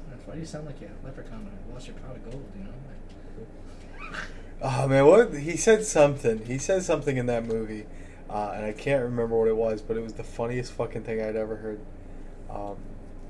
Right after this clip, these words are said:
Speaker 2: <sighs> I'll come back to it. 'Cause he had, like, a different name for, uh, Jason Segel every time he saw him.
Speaker 1: Magooch?
Speaker 2: Magooch, that's what it was! Yeah.
Speaker 1: Magooch.
Speaker 2: Fuck, man. How did you know? That's the one.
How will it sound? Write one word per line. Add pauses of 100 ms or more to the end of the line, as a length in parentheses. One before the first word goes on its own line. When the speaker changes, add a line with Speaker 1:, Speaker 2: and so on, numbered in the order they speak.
(460)
Speaker 2:
<sighs> (340)
I'll
come
back
to
it. (280)
'Cause
he
had,
like,
a
different
name
for,
uh, (280)
Jason
Segel
every
time
he
saw
him. (160)
Speaker 1:
Magooch? (220)
Speaker 2:
Magooch,
that's
what
it
was!
Yeah.
Speaker 1:
Magooch.
Speaker 2:
Fuck,
man.
How
did
you
know?
That's
the
one.